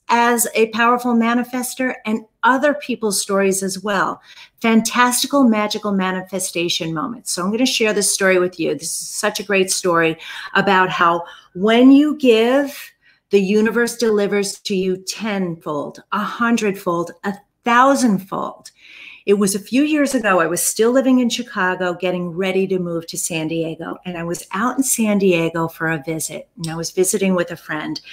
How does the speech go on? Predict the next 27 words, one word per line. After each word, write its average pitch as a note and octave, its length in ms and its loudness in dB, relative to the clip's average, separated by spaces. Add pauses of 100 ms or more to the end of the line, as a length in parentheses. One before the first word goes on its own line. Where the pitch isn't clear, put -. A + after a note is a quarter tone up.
(320)
And F#3+ 100 4
I F#3+ 60 4
decided, B3 500 4
I G#3 60 6
was F#3+ 120 4
staying A3+ 280 4
downtown, G3 560 0 (320)
and F#3+ 120 0
I F3+ 80 0
decided F#3 460 0
to G#3 80 -4
go F#3+ 180 0
for F#3+ 180 0
a F3+ 60 2
walk E3 360 0
along E3 340 -4
the D#3+ 160 -4
Embarcadero. E3 920 -10
And D#3+ 80 -20
it F#3+ 80 -16
was F#3+ 120 -6
a - 120 -14
beautiful C4 640 0
day E3 580 -2
in G3 240 2
January, A#3+ 720 2
actually. G3 640 -2